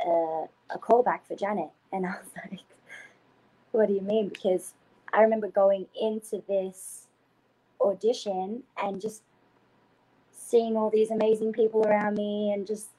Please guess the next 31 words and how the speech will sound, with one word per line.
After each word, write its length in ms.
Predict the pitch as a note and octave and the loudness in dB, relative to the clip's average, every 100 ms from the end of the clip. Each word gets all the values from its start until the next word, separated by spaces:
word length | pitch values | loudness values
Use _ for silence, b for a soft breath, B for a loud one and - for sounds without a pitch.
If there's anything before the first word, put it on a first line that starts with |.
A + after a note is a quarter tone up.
| _ A#3 | _ 0
you 120 | A3+ | 0
know, 260 | F#3 G#3 A3 | 2 0 0
you, 180 | A#3 - _ _ - _ _ _ - _ _ _ _ _ _ - | -6 -8 _ _ -20 _ _ _ -20 _ _ _ _ _ _ 0
as 160 | G#3 G#3 | 2 2
I 40 | |
said, 200 | G#3 G3 | 0 0
I 140 | F#3 F#3 _ F#3 | 0 -4 _ -6
would 180 | G#3 | 0
watch 200 | G3 G3 | 0 0
these 120 | G#3 F#3+ | -4 -4
people 260 | G3 G#3 | -6 -4
on 120 | F#3+ | -6
YouTube. 500 | F#3+ G3 F#3+ - G3 - _ b b b b - | -6 -6 -4 -2 -4 -8 _ b b b b -4
Now 280 | G#3+ G#3+ G#3+ | 2 6 6
I'm 200 | G3+ G3 | 4 0
in 80 | F#3+ | -4
a 60 | F3+ | -4
room 200 | G3+ G3+ | -4 -4
with 100 | F#3+ | -4
them 160 | G3 | -4
on 100 | F#3+ | -4
the 60 | F#3 | -6
other 240 | F3 G#3 | -4 -4
side 240 | G#3+ F#3+ F#3 | -2 -2 0
of 60 | |
the 80 | G3 | -2
world 300 | G3 F#3+ F#3+ - | 0 0 -2 -8
competing 640 | G3 G3+ G3 G3 F#3+ E3+ _ _ _ _ _ _ - _ _ _ _ _ - | -10 -6 -4 -4 -6 -10 _ _ _ _ _ _ -20 _ _ _ _ _ 0
for 120 | G3+ | 2
a 60 | F3+ | 4
job. 380 | G3+ G3+ - | 4 4 2